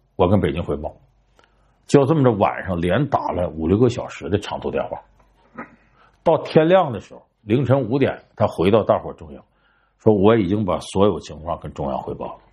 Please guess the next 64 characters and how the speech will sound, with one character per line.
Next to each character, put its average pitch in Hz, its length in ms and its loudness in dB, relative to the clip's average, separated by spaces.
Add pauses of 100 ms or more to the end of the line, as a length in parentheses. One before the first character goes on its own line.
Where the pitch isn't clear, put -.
(240)
中 117 180 4
央 117 180 2
表 80 220 4
示 78 140 -4
一 113 340 6
定 180 260 2
会 107 140 0
尊 131 340 2
重 131 180 0
你 90 60 -4
们 73 80 -10
的 78 80 -8
意 95 40 0
愿， 104 180 0 (100)
解 107 160 4
决 131 80 8
问 151 100 4
题。 120 220 0 (520)
哎 - 180 -8
呀， - 140 -10
全 - 320 -6
场 - 180 -4
欢 73 220 2
呼。 - 200 -12
那 104 120 4
边 104 120 2
说 107 80 2
赶 110 240 0
紧 95 140 0
绝 117 180 2
食 123 160 -2
的 131 100 2
出 131 220 0
来 147 80 4
吧， 117 240 0
别， 131 140 -8
别， 165 120 -4
别， 160 220 2 (320)
别 147 140 6
再 160 100 6
回 101 200 2
来 110 80 2
身 131 220 2
子。 123 180 -8 (1600)
当 156 160 4
时 139 160 2
绝 139 220 6
食 123 200 4
几 92 200 4
个 107 320 4 (300)
领 101 220 2
导 92 200 2
的 90 100 -4
人 87 560 -6 (140)
打 - 160 2
头 76 260 -4
的 90 80 -2
都 131 280 2
已 82 80 2
经 107 200 2
都 120 120 2
直 143 160 0
打 143 140 2
晃 165 260 -2